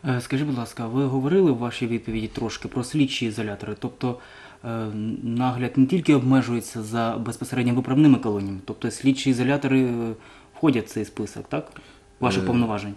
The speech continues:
Speaker 2: повноваження прокуратури області. Значить, згідно,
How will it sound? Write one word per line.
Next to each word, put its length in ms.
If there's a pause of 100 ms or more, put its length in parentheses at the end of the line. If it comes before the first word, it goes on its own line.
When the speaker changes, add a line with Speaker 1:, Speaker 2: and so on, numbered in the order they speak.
(140)
Speaker 2:
повноваження 640
прокуратури 600
області. 520
Значить, 460
згідно, 540